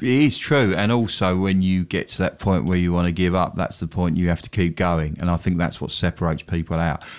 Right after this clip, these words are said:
'Cause I've had this just doing this, doing, 'cause I do, I do all the editing,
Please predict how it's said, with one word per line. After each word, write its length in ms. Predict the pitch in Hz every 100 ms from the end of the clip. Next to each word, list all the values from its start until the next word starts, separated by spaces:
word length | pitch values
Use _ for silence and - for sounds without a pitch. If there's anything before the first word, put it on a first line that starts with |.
| -
'Cause 240 | - 87
I've 240 | - 101 90
had 200 | 90 82
this 180 | 85 -
just 220 | 85 -
doing 320 | 92 85 80
this, 320 | 87 80 - - - -
doing, 280 | 107 90 85
'cause 160 | 80 92
I 80 | 90
do, 300 | 87 85 82
I 120 | 90
do 160 | 87 85
all 80 | 82
the 160 | 85
editing, 560 | 87 85 80 - 80